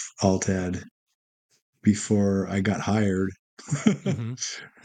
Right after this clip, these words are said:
Speaker 1: Much to my surprise. Um, I love it. I mean, you and I both know what it is and, and how we were able to really, uh, innovate and just the relationships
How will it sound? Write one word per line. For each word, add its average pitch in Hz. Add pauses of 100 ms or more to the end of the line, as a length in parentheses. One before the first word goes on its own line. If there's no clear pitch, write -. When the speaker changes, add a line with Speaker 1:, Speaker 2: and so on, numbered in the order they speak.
(340)
Speaker 1:
Much 226
to 151
my 240
surprise. 202 (440)
Um, 131 (100)
I 107
love 123
it. 95 (360)
I 110
mean, 107
you 127
and 123
I 101 (100)
both 175
know 92
what 95
it 90
is 92
and, 92 (460)
and 101
how 101
we 101
were 95
able 95
to 92
really, 101
uh, 82 (920)
innovate 147 (180)
and 101 (600)
just - (220)
the 123
relationships 151